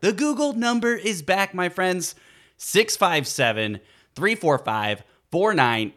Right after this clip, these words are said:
eight eight, if you have a question for any of our guests coming up. Tomorrow, we've got our crossover episode with Jeff Lloyd from Locked On Browns. They are actually playing behind me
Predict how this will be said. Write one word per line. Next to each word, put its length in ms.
eight 260
eight, 240
if 160
you 120
have 120
a 80
question 480
for 220
any 260
of 80
our 140
guests 420
coming 380
up. 240
Tomorrow, 320
we've 160
got 240
our 160
crossover 1080
episode 680
with 140
Jeff 300
Lloyd 400
from 180
Locked 320
On 220
Browns. 640
They 160
are 100
actually 420
playing 480
behind 500
me 280